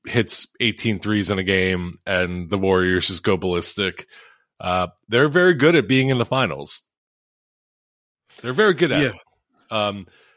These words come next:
Speaker 1: so I, I fully will cop to the fact that my Celtics in six prediction might look stupid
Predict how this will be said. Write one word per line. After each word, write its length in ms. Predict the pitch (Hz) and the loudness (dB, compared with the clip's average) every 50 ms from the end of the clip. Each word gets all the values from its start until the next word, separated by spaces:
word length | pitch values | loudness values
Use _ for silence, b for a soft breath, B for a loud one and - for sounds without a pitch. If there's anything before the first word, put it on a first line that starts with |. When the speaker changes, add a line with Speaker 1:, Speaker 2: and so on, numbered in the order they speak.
| b - | b -16
Speaker 1:
so 260 | - - 131 117 117 | -8 -4 -4 -4 -2
I, 500 | - - 143 147 147 139 - 127 120 123 | -2 -2 -2 -2 -2 -4 -4 -2 -2 -2
I 40 | 123 | -2
fully 400 | - - 143 143 143 139 135 131 | -4 -4 -4 -2 -2 -2 -2 -4
will 220 | 120 113 113 107 | -4 -8 -10 -10
cop 400 | - - 127 120 113 110 - - | -6 -2 -2 0 -2 -2 -6 -10
to 80 | - 123 | -12 -10
the 80 | 110 104 | -10 -6
fact 280 | - 117 107 101 - - | -4 -2 -2 -2 -4 -6
that 160 | 113 101 - | -8 -6 -4
my 80 | 104 | -4
Celtics 500 | 98 - - 110 98 - 110 104 - - | -4 -2 -2 -2 -2 -4 -6 -8 -8 -8
in 80 | 107 92 | -8 -8
six 480 | - - 117 107 95 - - - - - - - | -6 -2 -2 -2 -2 -2 -4 -6 -6 -6 -8 -6
prediction 440 | - 123 107 98 - - 110 95 92 | -2 -2 -2 -2 -2 -4 -4 -4 -2
might 240 | 98 98 110 104 101 | 0 0 0 0 -2
look 160 | 107 101 - | -4 -2 0
stupid 520 | - - - - 127 110 - 123 120 120 | 0 0 0 0 -2 0 0 0 -2 -2